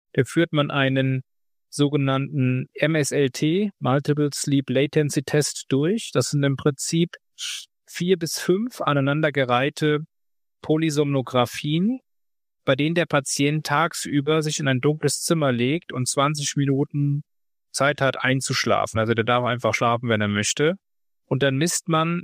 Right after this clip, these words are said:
wie schnell er einschläft, erstens. Und zweitens, ob sehr tiefe Schlafstadien, also im weitesten Sinne rem-Schlaf, bereits im Initialstadium des Schlafes auftritt. Ja? Und das ist sozusagen der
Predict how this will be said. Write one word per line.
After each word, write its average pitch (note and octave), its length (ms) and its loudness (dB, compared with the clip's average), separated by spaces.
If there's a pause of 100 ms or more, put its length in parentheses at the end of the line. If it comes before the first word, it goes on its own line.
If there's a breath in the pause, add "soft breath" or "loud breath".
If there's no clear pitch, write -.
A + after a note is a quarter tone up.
(140)
wie C#3+ 160 2
schnell D3 260 0
er C3+ 140 0
einschläft, F3 640 0
erstens. F3+ 640 -2
Und - 160 -10
zweitens, D#3+ 800 -2 (420)
ob D3 160 2 (460)
sehr C#3+ 400 0
tiefe - 340 -4
Schlafstadien, C3+ 880 0
also A#2+ 180 -2
im A#2+ 100 -4
weitesten B2+ 440 0
Sinne B2+ 260 0
rem-Schlaf, C3 720 0 (300)
bereits C3 480 0
im C3+ 180 -4
Initialstadium C3+ 1000 0
des A#2 100 -4
Schlafes A2+ 480 0
auftritt. - 720 -6 (840)
Ja? A#2 180 -2 (100)
Und A#2+ 320 -8 (140)
das C#3 180 2
ist C#3 80 -4
sozusagen C#3+ 420 0
der B2+ 220 0